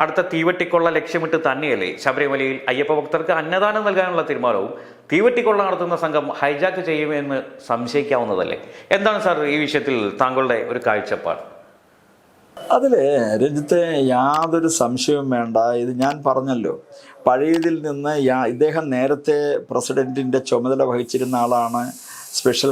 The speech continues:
Speaker 2: കമ്മീഷണറായിട്ട് പ്രവർത്തിച്ചിരുന്ന ആളാണ്. അദ്ദേഹത്തിന് ഇതിൻ്റെ എല്ലാ കാര്യങ്ങളും അറിയാം. പക്ഷെ ഒരു സത്യമുണ്ട് കേട്ടോ, ഞാൻ, ആ, അവിടെയൊക്കെ പോയി നിരവധി വർഷങ്ങളായിട്ട്, എനിക്ക് ഏതാണ്ട് ഒരു,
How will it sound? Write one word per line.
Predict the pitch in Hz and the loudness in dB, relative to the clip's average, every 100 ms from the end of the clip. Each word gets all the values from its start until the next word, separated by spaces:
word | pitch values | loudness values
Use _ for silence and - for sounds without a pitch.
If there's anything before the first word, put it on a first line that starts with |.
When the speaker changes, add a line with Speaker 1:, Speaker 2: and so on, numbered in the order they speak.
| - | 0
Speaker 2:
കമ്മീഷണറായിട്ട് | 131 127 123 127 123 120 | 0 0 0 0 0 0
പ്രവർത്തിച്ചിരുന്ന | 120 120 110 120 117 117 120 | 2 2 2 0 0 0 0
ആളാണ്. | 113 113 120 175 | 2 2 2 0
അദ്ദേഹത്തിന് | 208 240 240 233 | 0 -2 0 2
ഇതിൻ്റെ | 202 185 190 165 | 2 4 2 4
എല്ലാ | 165 170 156 | 4 2 2
കാര്യങ്ങളും | 139 147 147 135 113 | 2 2 0 0 2
അറിയാം. | 113 87 - _ _ - - | 0 -2 -6 _ _ -20 -4
പക്ഷെ | - 180 | 0 4
ഒരു | 214 240 | 2 2
സത്യമുണ്ട് | 151 135 - 185 117 98 | 0 0 0 -2 -2 -4
കേട്ടോ, | 104 110 | -2 0
ഞാൻ, | 135 147 190 196 190 139 151 | 2 2 0 -2 -2 0 2
ആ, | 165 147 | 2 2
അവിടെയൊക്കെ | 160 175 165 165 160 | 2 2 2 -2 -2
പോയി | 151 151 156 160 147 | 0 2 0 -6 -4
നിരവധി | 127 139 147 156 143 | 0 2 2 0 2
വർഷങ്ങളായിട്ട്, | 123 - 160 156 143 127 120 113 | 0 0 0 2 2 0 0 2
എനിക്ക് | 104 127 131 | 2 0 0
ഏതാണ്ട് | 143 143 147 | 2 2 4
ഒരു, | 143 | 2